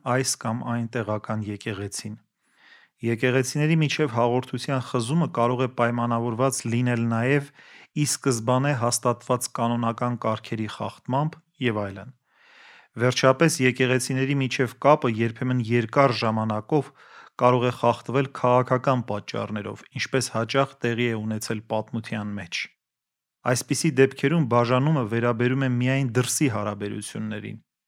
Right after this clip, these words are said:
սակայն չի վերաբերում կամ խանգարում ներքին հոգևոր միությանը։ Մեկ եկեղեցու ճշմարտացիությունը որոշվում է նրա անդամների ուղղափառությամբ և ոչ թե այս կամ այն պահին նրանց քանակով։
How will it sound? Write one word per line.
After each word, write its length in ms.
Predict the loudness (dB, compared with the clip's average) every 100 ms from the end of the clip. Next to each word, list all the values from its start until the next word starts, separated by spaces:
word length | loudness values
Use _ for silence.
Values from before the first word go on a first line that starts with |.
| _
սակայն 420 | 0 0 2 0 0
չի 180 | 2 2
վերաբերում 600 | 2 0 0 -2 -2 -2
կամ 220 | -2 -4
խանգարում 640 | -2 -2 0 -2 0 -2 -2 -10 -20 _ 0
ներքին 520 | 2 0 -2 -4 -4
հոգևոր 560 | -4 -6 -4 -4 -2 -2
միությանը։ 640 | -2 -2 -4 -6 -8 -14 _ _ _ _ _ _ _ _ _ -2
Մեկ 320 | 4 6 6
եկեղեցու 580 | 2 2 2 2 2 -2
ճշմարտացիությունը 1200 | -2 -2 2 2 2 0 0 -2 -2 0 0 0
որոշվում 560 | 0 0 0 -2 -4
է 60 | -2
նրա 220 | 0 2 0
անդամների 680 | 0 -2 0 -2 0 0 -2
ուղղափառությամբ 1120 | -2 -2 2 2 2 0 2 -2 -2 0 0 -4 _ _ _ -20 _ 0
և 160 | 2 4
ոչ 160 | 2 0
թե 180 | -2 -4 2
այս 280 | 2 4 2
կամ 220 | 0 -2 0
այն 260 | 0 0
պահին 400 | 0 0 0 -2
նրանց 300 | 0 -2 -4
քանակով։ 640 | -4 -2 -2 -2 -4 -10